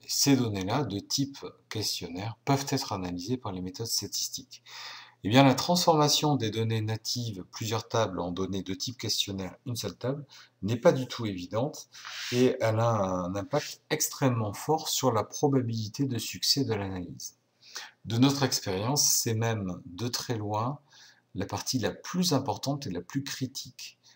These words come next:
de la réutilisation de données. Alors, d'autres termes ont été utilisés par le passé, euh, transformation de données,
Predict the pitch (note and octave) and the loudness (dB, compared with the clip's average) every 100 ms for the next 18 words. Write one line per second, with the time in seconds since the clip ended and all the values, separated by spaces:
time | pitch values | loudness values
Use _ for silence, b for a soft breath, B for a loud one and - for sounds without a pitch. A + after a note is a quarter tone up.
0 | b _ F#2 A2+ G#2 A2 - G#2 G2 - | b _ -2 0 0 -2 -4 -4 -2 -4
1 | A2 G2 F2 E2+ - _ _ - _ B | -4 -6 -8 -14 -20 _ _ -20 _ B
2 | B B B B B F#2+ A2 E3 E3+ A3+ | B B B B B 2 6 6 6 2
3 | - D3+ C#3 A2+ G#2 A2 - A2+ G2 - | 6 6 6 2 -2 -4 -4 -4 -4 -8
4 | G2+ A2 G#2+ F#2+ F2 F#2 - - D3 G3 | -6 -6 -6 -8 -8 -8 -6 -2 0 0
5 | F3+ _ _ G2+ F2+ F2 - _ _ _ | -6 _ _ -12 -10 -10 -16 _ _ _
6 | _ _ - D3 C#3 B2 G#2 F#2+ G#2+ F#2 | _ _ -2 0 2 2 0 0 -2 -4
7 | F#2 F#2 F#2+ G#2+ D#3+ | -6 -4 -4 -2 -2